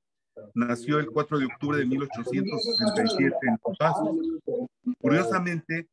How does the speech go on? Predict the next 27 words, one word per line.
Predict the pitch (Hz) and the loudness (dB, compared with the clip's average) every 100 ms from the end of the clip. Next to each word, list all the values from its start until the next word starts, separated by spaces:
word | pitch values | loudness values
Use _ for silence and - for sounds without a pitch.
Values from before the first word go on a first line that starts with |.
| _ _ _ _ _ | _ _ _ _ _
su | 139 | -6
padre | - 151 160 156 | 2 4 4 0
fue | 156 | 2
ascendido | 151 156 143 151 147 | 0 0 -4 -2 0
al | 147 | -2
generalato | 135 139 151 151 135 - | -4 -4 -4 -4 -6 -8
exactamente | 135 - 160 - 151 151 147 | -8 -6 -6 -4 -4 -4 -4
un | 151 | -4
mes | 143 139 | -4 -4
antes | 143 151 139 | -6 -4 -6
de | 120 | -6
su | 123 | -2
nacimiento, | 113 110 - - 113 120 113 _ _ _ _ _ _ | -2 -2 -8 0 4 4 2 _ _ _ _ _ _
por | - 147 | 0 0
su | 139 123 | 0 0
participación | 151 - 127 135 123 120 127 135 - _ _ _ _ - | -2 -2 -6 -2 -2 0 -2 -2 -4 _ _ _ _ -6
en | 113 | -2
el | 113 | -2
sitio | - 131 120 117 | -2 -4 -2 -4
de | 104 | -4
Querétaro, | - 98 92 - 85 - _ _ _ _ - | -6 -10 -10 -10 -14 -14 _ _ _ _ -2
hecho | 147 - 147 | 0 4 6
de | 139 | 6
armas | 147 156 170 - _ _ - | 4 2 -4 -8 _ _ -2
que | |
daría | 117 123 143 151 | 0 0 -2 -4
fin | - 156 185 | -4 -8 -8